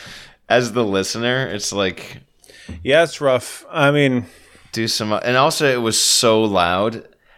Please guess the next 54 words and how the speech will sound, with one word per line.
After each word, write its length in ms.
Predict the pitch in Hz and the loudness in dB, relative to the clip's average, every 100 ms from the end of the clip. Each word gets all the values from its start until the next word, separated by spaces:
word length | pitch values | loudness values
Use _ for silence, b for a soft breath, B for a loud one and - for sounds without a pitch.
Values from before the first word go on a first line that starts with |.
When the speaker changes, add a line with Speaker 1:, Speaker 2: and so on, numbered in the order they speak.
| b | b
Speaker 1:
I 80 | 107 | -4
feel 240 | 104 127 | -2 -2
like 180 | 135 135 | 0 0
it 60 | 127 | -2
was 380 | 104 95 - _ b b b b b _ _ _ _ _ _ _ _ _ | -2 -4 -6 _ b b b b b _ _ _ _ _ _ _ _ _
just 280 | - 113 - | -8 -6 -4
so 360 | - - 107 104 | -6 -4 -2 0
loud 440 | 98 92 95 87 | 0 2 2 0
that 120 | 92 | -2
I 140 | 73 90 | 0 0
shouldn't 320 | - 98 92 | -2 -4 -6
have 40 | |
been 100 | 87 | -4
able 220 | 87 85 85 | -4 -4 -6
to 40 | |
hear 220 | 80 87 | -4 -4
it, 20 | 85 | -2
and 60 | |
I 80 | 76 | -4
was. 400 | 80 80 78 76 | -4 -2 -2 -4
Like, 160 | 90 - | -8 -4
that's 220 | 87 82 | -4 -2
how 140 | 92 | -4
far 380 | 85 - 80 78 | -6 -4 -2 -2
away 280 | 76 73 76 | -4 -4 -4
they 140 | 69 | -6
were. 280 | 58 53 55 _ | -8 -8 -10 _
Speaker 2:
There's 320 | 151 165 151 139 | 0 2 2 2
a, 440 | 156 139 135 117 B B B B B _ _ _ _ _ _ B B B | 4 6 4 0 B B B B B _ _ _ _ _ _ B B B
you 100 | 156 | 2
know, 160 | 170 180 | 4 4
okay, 340 | 170 139 117 - _ - | 4 0 -2 -8 _ -8
there's 200 | 165 151 | -6 0
no 140 | 208 | 4
way 120 | 196 | 4
to 60 | 147 | 4
get 120 | 139 | 2
around 340 | 123 110 113 107 | 0 -2 -2 -4
some 240 | - 123 | 0 2
of 60 | 131 | 4
that 160 | 139 | 2
stuff. 320 | - 147 143 | 2 0 0
Like, 160 | 117 - | -4 -8
you 80 | 123 | 0
gotta 220 | 127 123 | 4 4
woodshed 520 | 110 120 120 - 139 | 4 0 0 0 2
it 180 | 139 - | 2 -4
for, 140 | - | -8
like, 180 | 131 120 | -4 -4
an 100 | 107 | -6
hour 320 | 107 117 123 | -6 0 2
or 60 | 127 | 0
two 240 | 123 135 | -2 -4
straight 520 | 120 - 98 104 123 | -4 -6 -6 -6 -8